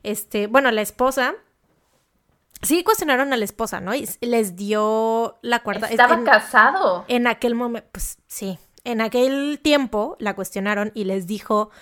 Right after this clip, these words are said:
Speaker 1: que la noche de los asesinatos es que él, que él, pues, él estaba durmiendo al lado de ella y que no había sido y que no sé qué, pero después en su lecho de muerte dijo que él la había amenazado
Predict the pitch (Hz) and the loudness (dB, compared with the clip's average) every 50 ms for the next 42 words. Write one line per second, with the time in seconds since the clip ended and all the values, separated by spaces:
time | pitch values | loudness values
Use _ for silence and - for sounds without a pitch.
0 | - - - - - - _ _ _ - - 233 233 247 247 233 220 233 214 - | -20 -20 -20 -20 -20 -20 _ _ _ -2 0 2 2 4 2 2 2 0 -2 -2
1 | 240 240 240 233 240 226 208 214 - 226 214 214 214 214 - 220 226 226 214 - | -2 0 0 -2 -4 -4 -6 -6 -6 -4 -2 -4 -4 -4 -2 -2 -2 -2 -2 -4
2 | 214 202 190 - - 208 196 190 196 196 190 185 - - - 202 190 196 196 _ | -4 -4 -6 -6 -6 -6 -6 -6 -6 -6 -8 -10 -10 -10 -12 -12 -10 -12 -16 _
3 | - - 175 - - - 214 220 214 208 202 - - 226 - - - 202 202 208 | -20 -20 -20 -16 -8 -4 -2 -2 -2 -4 -6 -10 -10 -10 -6 -2 0 0 2 2
4 | 208 196 196 190 190 196 202 202 196 190 196 190 185 180 175 196 180 175 196 202 | 0 0 -2 -2 -2 -2 -2 -2 -2 -2 -2 -2 -2 -4 -6 -6 -4 -4 -2 0
5 | 214 233 214 196 202 190 185 - 196 170 170 170 165 185 190 - - 277 285 240 | 0 0 0 -2 -4 -4 -4 -6 -10 -10 -10 -10 -8 -8 -8 -6 -4 -4 -2 -2
6 | 208 208 214 208 202 180 180 - - - 247 247 247 - 254 254 262 277 269 277 | 0 -2 -2 -4 -6 -10 -10 -10 -4 -2 -2 0 0 2 2 4 6 6 6 6
7 | 277 277 277 277 - - 262 254 254 262 262 247 233 - 214 202 208 208 - 247 | 4 4 2 0 0 0 2 2 2 2 0 -4 -2 -2 0 0 0 0 0 0
8 | 226 220 214 220 233 240 233 - - 233 208 208 202 202 - 214 - - 202 185 | 0 0 -2 -2 -2 -2 -2 -2 -2 -2 -2 -2 -4 -4 -6 -8 -6 -6 -8 -6
9 | - 214 214 226 240 254 240 - - 220 208 185 190 190 214 226 247 269 294 285 | -4 -2 0 0 0 0 -2 -4 -2 0 2 2 2 0 0 0 0 2 2 0
10 | 285 269 - 254 226 226 226 220 220 233 269 | -2 0 2 4 4 4 4 4 4 2 0